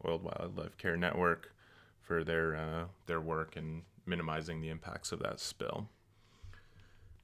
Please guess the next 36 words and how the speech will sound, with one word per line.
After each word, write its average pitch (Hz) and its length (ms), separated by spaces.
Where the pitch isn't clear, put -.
And 85 340
yeah, 87 220
it 82 60
was 80 140
great 87 360
to 85 300
be 82 140
able 82 180
to - 120
talk 80 380
with, 80 400
uh, - 180
Rebecca 82 800
at 80 340
International 80 480
Bird 80 220
Rescue 87 400
and 85 240
get - 160
some 78 160
insight 90 400
onto 82 480
their 82 180
response 82 640
to 82 600
the 80 580
spill 104 520
and, 85 300
and 82 180
how 82 200
they 85 220
handle 82 580
oil 82 160
spills 80 640
in 82 140
general. 85 460